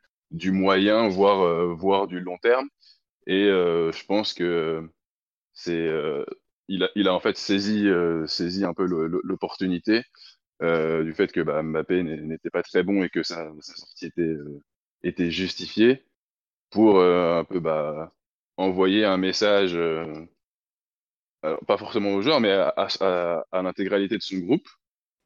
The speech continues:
plus qu'au, plus qu'au monde extérieur, à mon avis, vraiment à, à son groupe, et, euh, voilà, pour, pour faire comprendre que, euh,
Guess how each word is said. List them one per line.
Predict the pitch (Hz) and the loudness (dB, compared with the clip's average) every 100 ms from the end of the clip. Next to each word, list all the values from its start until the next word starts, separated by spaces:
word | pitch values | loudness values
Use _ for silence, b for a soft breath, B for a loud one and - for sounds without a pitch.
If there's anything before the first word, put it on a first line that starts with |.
| _ _ _ _ _ _ | _ _ _ _ _ _
plus | - 120 | -2 -2
qu'au, | - 101 | 2 2
plus | 123 120 | 2 2
qu'au | 117 | 2
monde | 110 107 | 4 2
extérieur, | 95 - 95 117 | 0 2 2 2
à | 107 | 0
mon | 90 | -2
avis, | 87 117 | 0 2
vraiment | 87 90 101 92 | 2 2 2 0
à, | 87 - | 0 -2
à | 87 | -4
son | 92 | -4
groupe, | 90 95 151 - _ _ _ _ _ _ _ - | -6 -4 -6 -8 _ _ _ _ _ _ _ -4
et, | |
euh, | 82 82 80 80 | -2 0 -2 -4
voilà, | 78 90 80 | -2 -4 -4
pour, | 80 - | -8 -16
pour | - 87 | -14 -8
faire | - 92 | -4 -4
comprendre | - - 104 120 120 - | -6 -6 0 0 0 0
que, | 95 | 2
euh, | 95 92 85 80 80 | 4 4 2 0 -2